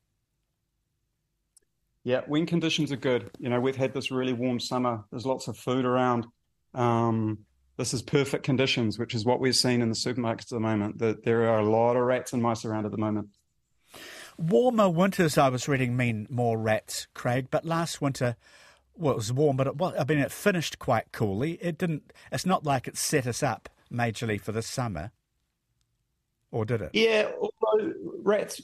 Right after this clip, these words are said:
Speaker 1: rats reproduce, breed so quickly, um, we did have a warm winter, and globally we're having warm winters. So what we're seeing with, with the changes in climate globally is rat populations growing. Um,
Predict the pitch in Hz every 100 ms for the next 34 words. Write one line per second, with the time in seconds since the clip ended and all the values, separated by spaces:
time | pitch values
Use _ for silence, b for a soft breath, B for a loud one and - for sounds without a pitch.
0 | - 190 185 196 175 156 180 170 - -
1 | 175 170 - 175 175 - - 151 135 151
2 | 170 143 143 139 135 131 151 165 160 160
3 | 139 147 139 135 147 143 131 123 143 165
4 | 165 151 127 131 123 123 123 120 131 120
5 | 107 - 127 120 - B B B _ _
6 | - 156 151 139 196 208 170 139 117 -
7 | 139 - _ - 139 135 - - 147 -
8 | 160 151 131 135 - 165 143 160 190 156
9 | 139 131 113 - 151 - 147 131 127 127
10 | 117 - 139 139 113 117 - - 131 131
11 | 123 120 117